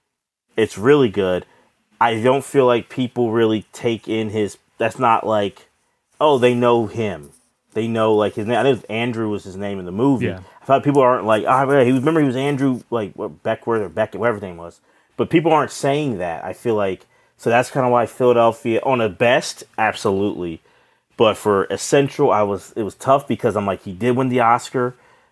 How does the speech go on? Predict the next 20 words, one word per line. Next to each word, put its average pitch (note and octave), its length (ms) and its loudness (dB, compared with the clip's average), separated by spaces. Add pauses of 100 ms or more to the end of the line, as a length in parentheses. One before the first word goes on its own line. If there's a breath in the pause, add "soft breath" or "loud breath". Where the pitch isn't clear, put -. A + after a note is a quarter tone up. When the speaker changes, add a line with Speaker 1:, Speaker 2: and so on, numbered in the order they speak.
(160 soft breath)
Speaker 1:
but G#2 120 2
I G#2 80 0
feel A#2 220 0
like G2+ 220 2
that's G#2+ 280 -2
all A2 260 4
people G#2+ 400 -4
will, F#2+ 380 -2
would G2 260 -6
really G2+ 340 0
know F#2+ 320 0
about D#2+ 360 -4
it D#2+ 160 -12
is, E2 460 -12 (360)
unless C3 240 2
you're C3 100 6
a G#2 40 2 (160)
cinephile. F2 760 -2 (640)
And G2 440 -2
for G2+ 520 2